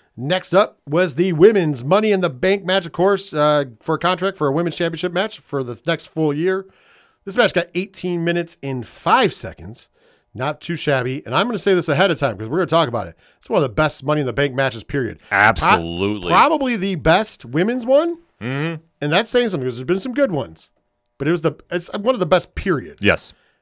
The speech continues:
Speaker 1: At the end of the day, Io Sky is your new Miss Money in the Bank as she defeated Bayley, Becky Lynch, Trish Stratus, Zelina Vega, and Zoe Stark in the Money in the Bank ladder match.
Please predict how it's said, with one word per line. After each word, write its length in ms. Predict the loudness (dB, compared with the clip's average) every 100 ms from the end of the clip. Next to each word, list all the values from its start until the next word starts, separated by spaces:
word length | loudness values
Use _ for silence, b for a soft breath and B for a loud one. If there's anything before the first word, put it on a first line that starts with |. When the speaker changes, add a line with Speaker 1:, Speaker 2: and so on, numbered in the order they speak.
| _
Speaker 1:
At 80 | 0
the 60 | 4
end 80 | 4
of 40 |
the 60 | 4
day, 280 | 4 4 2 -4
Io 320 | 2 2 2
Sky 600 | -2 -2 2 4 4 0
is 260 | -2 -2 4
your 200 | 6 6
new 340 | 4 4 4
Miss 260 | 4 2 2
Money 240 | 2 4
in 100 | 2
the 60 | 2
Bank 240 | 2 0
as 80 | 0
she 100 | -4
defeated 420 | -4 -2 -2 -2
Bayley, 300 | 0 2 2
Becky 340 | 2 0 0 0
Lynch, 200 | 0 -2
Trish 180 | -2 -2
Stratus, 360 | 0 -2 -2
Zelina 240 | -2 -2 0
Vega, 240 | 0 0
and 180 | -2 -2
Zoe 240 | 0 0
Stark 300 | 2 0 0 B B
in 80 | 2
the 60 | 4
Money 140 | 6 6
in 60 |
the 60 | 6
Bank 180 | 4 6
ladder 260 | 6 6
match. 320 | 6 4 2